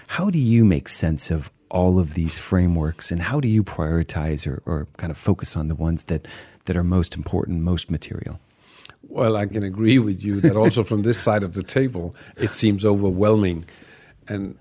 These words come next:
Speaker 2: honestly quite difficult to grasp. I think the T C F D has found a lot of consensus. So I think that, that Bloomberg Marconi really made a good job out of collecting from some of the frameworks that are already there, but then adding,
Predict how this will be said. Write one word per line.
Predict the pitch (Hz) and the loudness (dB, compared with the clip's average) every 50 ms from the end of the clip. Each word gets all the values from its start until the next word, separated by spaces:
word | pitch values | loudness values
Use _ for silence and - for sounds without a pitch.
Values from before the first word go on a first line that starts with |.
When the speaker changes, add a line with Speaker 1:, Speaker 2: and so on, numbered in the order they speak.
| _ _ - | _ _ -8
Speaker 2:
honestly | - 98 104 107 101 - - - | -6 -4 -2 -2 -2 -4 -6 -10
quite | - - - 98 95 - - | -10 -8 -8 -8 -8 -6 -6
difficult | 98 87 - 98 - 92 90 - | -8 -6 -6 -8 -8 -8 -8 -8
to | - | -10
grasp. | 107 - 80 73 85 80 78 - - - _ _ _ _ _ _ _ - - - - - - - | -12 -10 -10 -8 -8 -10 -10 -10 -12 -14 _ _ _ _ _ _ _ -20 -20 -20 -20 -14 -10 -4
I | 110 | 0
think | 98 139 135 | 2 2 2
the | - 117 | 0 -2
T | - - 143 135 | 0 2 2 2
C | 131 - 131 117 | 2 2 0 0
F | 107 98 - - | 0 -4 -8 -8
D | - 113 113 113 110 101 | -6 -4 -2 -2 -2 -2
has | 92 87 82 - - - | -4 -4 -6 -8 -10 -8
found | - - 101 92 98 95 | -6 -4 -4 -4 -2 -4
a | 87 | -4
lot | 85 87 87 85 | -4 -4 -4 -6
of | - - - | -8 -10 -12
consensus. | - 87 80 - 85 80 82 - - - - | -10 -10 -6 -6 -6 -6 -6 -8 -12 -14 -14
So | - - - - - | -12 -12 -10 -10 -10
I | |
think | 85 - 85 85 87 - | -10 -8 -8 -10 -8 -8
that, | - 87 85 - | -10 -12 -10 -10
that | - 87 - - | -10 -12 -10 -10
Bloomberg | - 92 95 90 87 87 80 - | -10 -10 -10 -8 -8 -8 -8 -8
Marconi | 82 80 69 - - - 95 90 87 87 85 80 | -10 -12 -12 -12 -10 -10 -8 -8 -6 -8 -8 -8
really | 82 90 85 82 85 80 78 - - - - - _ _ _ - | -8 -8 -8 -8 -10 -10 -12 -14 -16 -20 -20 -20 _ _ _ -8
made | 98 92 90 82 | -6 -6 -6 -6
a | |
good | - - 87 80 - | -6 -6 -8 -6 -6
job | - 104 87 87 85 | -6 -6 -6 -6 -6
out | 82 80 78 78 | -8 -8 -8 -10
of | 76 78 - - - | -12 -12 -14 -16 -12
collecting | - - 104 92 92 107 113 - - - 92 87 87 87 85 | -8 -4 -4 -2 -2 -2 -2 -2 -4 -6 -6 -4 -6 -8 -10
from | - - 95 90 90 | -10 -8 -8 -6 -6
some | - - 107 101 104 | -6 -4 -4 -4 -4
of | 101 95 - | -6 -6 -6
the | 98 90 87 | -8 -8 -8
frameworks | - - 107 104 104 101 95 78 60 - - - | -8 -8 -8 -6 -6 -6 -8 -8 -10 -12 -14 -14
that | 90 80 | -12 -8
are | 87 | -6
already | 90 90 90 90 87 90 87 85 85 85 | -6 -6 -6 -6 -8 -8 -8 -8 -10 -10
there, | 76 90 95 95 82 73 73 - - - - _ _ | -8 -8 -8 -8 -8 -10 -14 -16 -20 -20 -20 _ _
but | - 95 92 85 | -8 -8 -6 -4
then | 98 98 98 98 - - _ - | -4 -4 -4 -4 -6 -8 _ -8
adding, | 101 98 98 98 95 90 80 76 76 82 | -6 -6 -4 -4 -6 -8 -8 -10 -12 -16